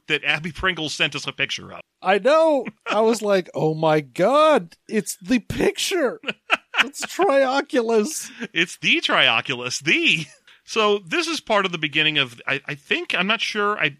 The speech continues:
Speaker 1: think this might be the first book in the Galaxy of Fear series. If it's not, then it's a different young adult series. I'm fairly certain the next book in this series is even funnier. It's called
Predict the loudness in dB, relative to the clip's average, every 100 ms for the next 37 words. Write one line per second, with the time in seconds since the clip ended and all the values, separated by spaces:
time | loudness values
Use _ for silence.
0 | _ -10 -8 -4 -2 0 0 -2 -2 -4
1 | -2 -4 -2 -8 -8 -6 -2 -2 -2 -4
2 | -4 -4 -6 -6 -4 -2 -4 -4 -2 0
3 | -2 -6 -12 -20 -20 -8 -4 -4 -4 -2
4 | 0 0 -2 -2 0 0 -4 -2 -2 -2
5 | 0 0 0 -2 -4 -4 -4 -4 -6 -8
6 | -8 -4 -2 -2 -4 -6 -6 -10 -6 -6
7 | -6 -6 -6 -4 -6 -4 -2 -2 -4 -6
8 | -6 -6 -8 -2 -2 0 -2 -4 -12 -20
9 | _ -8 -6 -2 0 0